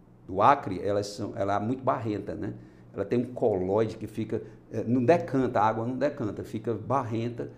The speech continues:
e não decanta. Você filtra, a bicha continua, é, é, você passa num pano, né? Eles passam num pano, e a bicha continua barrenta, né?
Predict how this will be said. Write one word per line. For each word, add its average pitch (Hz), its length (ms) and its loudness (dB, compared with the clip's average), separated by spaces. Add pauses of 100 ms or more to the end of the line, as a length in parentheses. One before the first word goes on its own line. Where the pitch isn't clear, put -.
(220)
e - 60 -8
não 123 140 -2
decanta. 117 480 -2
Você - 180 -2
filtra, 139 380 0
a 139 40 2
bicha 135 200 -6
continua, 123 540 -6 (280)
é, 101 640 0
é, - 40 -12
você - 160 -6
passa 117 320 2
num 117 120 -2
pano, 127 400 2
né? 113 80 -2
Eles - 160 -6
passam 107 320 0
num 95 120 -4
pano, 117 380 -2 (260)
e - 60 -4
a 104 60 2
bicha 117 160 -4
continua 123 420 0
barrenta, 104 500 -2
né? 95 140 -6